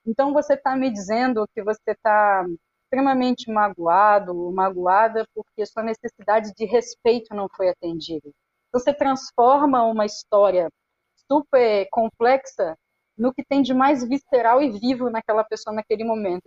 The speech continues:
E, em geral, quando você, você acessa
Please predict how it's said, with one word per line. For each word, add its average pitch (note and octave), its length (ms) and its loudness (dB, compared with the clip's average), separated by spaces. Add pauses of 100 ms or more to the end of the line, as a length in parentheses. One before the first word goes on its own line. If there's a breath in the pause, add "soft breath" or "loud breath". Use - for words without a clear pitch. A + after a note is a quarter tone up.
E, B3+ 140 -2
em E4+ 80 4
geral, A#3+ 680 0 (160)
quando C#4 280 -2
você, A#3+ 680 2 (440)
você G#3+ 300 0
acessa G#3+ 840 -2